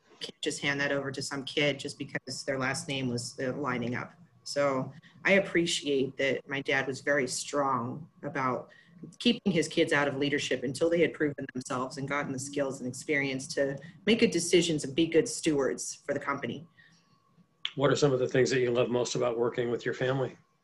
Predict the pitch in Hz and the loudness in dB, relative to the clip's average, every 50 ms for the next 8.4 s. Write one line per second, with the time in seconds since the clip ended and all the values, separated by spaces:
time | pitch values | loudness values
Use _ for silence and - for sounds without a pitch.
0 | _ _ _ - - - - - 226 226 - 254 254 - - 269 269 - - - | _ _ _ -20 -20 -10 -2 -2 0 2 2 -2 -2 2 0 0 0 0 -4 -4
1 | - - - - - - 190 196 208 233 262 - - - 370 381 330 - 330 302 | -4 -6 -8 -2 4 6 6 8 8 6 6 4 4 4 4 4 4 4 4 2
2 | - 294 269 - - - - 233 240 208 226 220 208 - 185 185 165 180 175 165 | 2 2 0 -2 -2 0 2 4 4 6 4 4 4 4 4 4 6 4 4 6
3 | 165 151 151 147 143 139 127 147 170 190 196 214 240 240 285 339 320 339 262 240 | 6 6 6 6 4 2 2 2 4 4 6 6 6 6 6 6 6 6 6 6
4 | 247 190 170 170 - - 170 156 151 - - 151 147 143 151 151 151 170 165 160 | 6 6 4 2 4 6 6 6 6 4 0 -2 0 2 2 2 2 4 6 6
5 | 156 151 - 233 220 220 190 - - 185 175 - - - - - - - - _ | 6 6 6 8 8 8 8 6 4 -2 -6 -8 -14 -18 -18 -10 -8 -8 -6 _
6 | - 160 156 160 147 151 147 156 143 135 - 190 175 170 151 - - 190 185 185 | 2 4 4 6 4 2 0 -2 -4 2 4 4 6 6 4 6 6 4 4 4
7 | - 185 180 180 170 - 170 147 143 - 170 180 175 175 170 156 156 151 147 156 | 2 0 2 2 2 4 4 4 4 2 0 0 0 2 2 2 2 0 0 2
8 | 156 165 170 156 - - - - | 2 4 4 4 0 -2 -4 -14